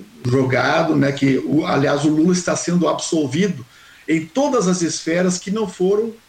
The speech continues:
a partir da Lava Jato. Todos os juízes estão dando ve-, ganho de causa ao Lula, todas elas, então, que estão fora de Curitiba, do âmbito de Curitiba. E aí tem uma dinâmica muito central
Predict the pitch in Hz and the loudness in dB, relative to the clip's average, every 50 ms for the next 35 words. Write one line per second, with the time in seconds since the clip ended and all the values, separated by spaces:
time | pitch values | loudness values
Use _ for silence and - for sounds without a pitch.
0 | _ - 139 139 139 - 147 139 135 - - 175 185 196 - - - 165 160 156 | _ -10 -10 -8 -6 -4 -4 -4 -6 -4 -2 0 0 0 0 -2 -2 -2 -2 -2
1 | 147 131 139 123 117 - 113 104 98 - _ - - _ _ - 202 220 214 185 | -2 -2 -2 -4 -4 -6 -8 -10 -12 -14 _ -20 -20 _ _ -2 -2 -2 -2 -4
2 | 170 175 165 147 147 160 160 151 156 175 160 165 156 - - 156 156 147 151 160 | -4 -4 -4 -6 -6 -4 -2 -2 -2 -2 -2 -4 -6 -6 -6 -6 -4 -4 -4 -4
3 | 160 151 143 - - _ _ _ _ _ - 123 123 151 165 185 - 139 143 139 | -4 -6 -6 -8 -12 _ _ _ _ _ -14 -6 -2 -2 0 0 -2 -4 -6 -4
4 | 139 131 160 185 196 180 180 156 - - 156 143 147 151 160 156 160 - - 151 | -2 0 0 2 2 0 0 -2 -4 -2 0 0 0 0 0 -2 -4 -4 -2 0
5 | 147 135 127 135 135 143 151 156 147 - - - _ _ _ _ _ _ - - | 0 2 2 2 0 0 0 -2 -4 -6 -12 -20 _ _ _ _ _ _ -2 0
6 | 202 202 214 196 175 156 151 151 151 160 156 143 - 156 156 143 - 151 151 156 | 0 2 2 0 0 2 2 2 2 0 -2 -2 -2 -4 -4 -2 -2 -2 -2 -2
7 | 151 - 143 143 - - 170 165 - - - _ - - 180 185 196 196 185 170 | -4 -8 -10 -8 -6 -4 -4 -4 -6 -8 -14 _ -8 -2 0 0 2 2 0 -2
8 | 151 - - 156 151 139 - 151 147 - 120 95 110 98 117 143 143 160 180 190 | -2 -2 0 0 0 0 -2 -2 -2 -2 -2 -6 -8 -4 0 0 2 2 2 2
9 | 175 147 - 139 131 127 - - 139 135 131 - - 123 113 - - - _ - | 0 -2 -4 -8 -12 -10 -8 -8 -6 -6 -6 -6 -6 -8 -8 -8 -10 -16 _ -20
10 | - - - - - - - - - - - - 214 226 240 240 240 262 254 - | -20 -20 -20 -20 -20 -20 -20 -20 -16 -8 -2 0 2 2 4 2 2 0 0 0
11 | 240 240 240 233 220 208 190 175 170 - - 180 180 185 190 190 180 185 170 175 | -2 0 0 0 0 0 -2 -2 -4 -2 0 2 2 2 2 0 -2 0 0 2
12 | 185 202 190 - - - 160 143 139 139 139 143 147 156 151 - | 2 0 -2 -4 -4 -4 -4 -4 -2 -2 -2 0 0 0 -2 -4